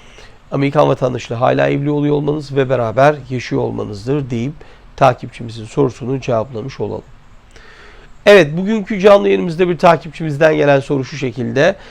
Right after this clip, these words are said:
"Şimdiki Green Card çekilişinde pasaport gerekli mi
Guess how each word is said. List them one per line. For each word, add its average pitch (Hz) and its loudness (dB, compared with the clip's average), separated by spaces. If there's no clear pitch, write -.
"Şimdiki 202 -4
Green 180 0
Card 160 4
çekilişinde 147 -4
pasaport 147 -2
gerekli 139 0
mi 151 -2